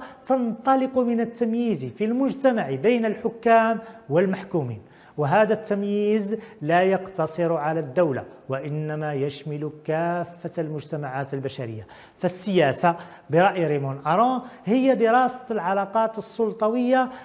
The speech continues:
بين الأفراد والجماعات في سلم تراتبية القوى داخل الجماعات المتعددة والمعقدة. فالسلطة تتكون من نشاط الحاكمين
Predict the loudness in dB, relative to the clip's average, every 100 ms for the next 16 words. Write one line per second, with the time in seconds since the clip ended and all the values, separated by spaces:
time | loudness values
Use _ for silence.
0 | -2 2 4 2 -2 -4 0 2 4 2
1 | -2 0 0 2 0 0 -2 -4 -4 -12
2 | -20 -12 -2 -2 0 0 2 2 2 0
3 | 2 2 0 -4 -2 -4 -4 -4 2 4
4 | 4 2 -2 0 0 0 -4 -2 -4 -2
5 | -2 -2 -2 -6 -6 -6 -6 -6 -6 -4
6 | -4 -8 -20 -10 -4 -2 -4 -6 -10 -12
7 | -16 -16 _ _ _ -8 -4 -2 -2 -4
8 | -6 -8 -8 -2 0 0 -2 -4 -12 -8
9 | 0 0 0 -4 0 0 0 0 2 2